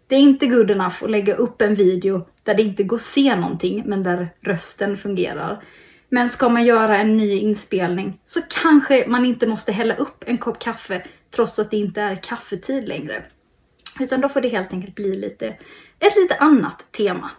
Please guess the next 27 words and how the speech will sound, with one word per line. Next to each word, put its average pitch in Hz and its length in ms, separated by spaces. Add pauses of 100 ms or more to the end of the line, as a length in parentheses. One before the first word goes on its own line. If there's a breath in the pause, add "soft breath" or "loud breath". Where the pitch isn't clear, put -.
(160)
den - 140
här - 160
gången. - 360 (800 soft breath)
Eh, - 340
och 392 60
så 370 100
får 349 120
man 302 140
bjussa 277 300
på - 120
det 165 220
och - 80
så 214 80
tänker 208 400
jag 165 80
att - 220 (100)
det 285 100
är 247 80
inte 233 220
hela 185 220
världen. - 440 (280)
Ehm, 190 520 (360)
och 247 260 (1080 soft breath)
lite 269 800 (300)
är 208 300
väl 190 260
det 180 300